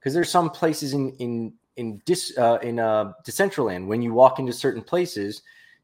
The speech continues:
to be recognized for the N F T or whatever else, you have to,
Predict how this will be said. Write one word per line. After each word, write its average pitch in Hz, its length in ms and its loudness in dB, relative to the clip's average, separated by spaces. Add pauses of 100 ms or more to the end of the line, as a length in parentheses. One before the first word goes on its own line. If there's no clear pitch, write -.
to 117 420 0
be 123 100 -2
recognized 123 600 0
for 127 80 -4
the 120 160 -4
N 120 80 -4
F 113 160 -4
T 139 360 -2
or 117 120 0
whatever 117 460 2
else, 123 420 2 (400)
you 107 100 -8
have 113 220 0
to, 120 240 2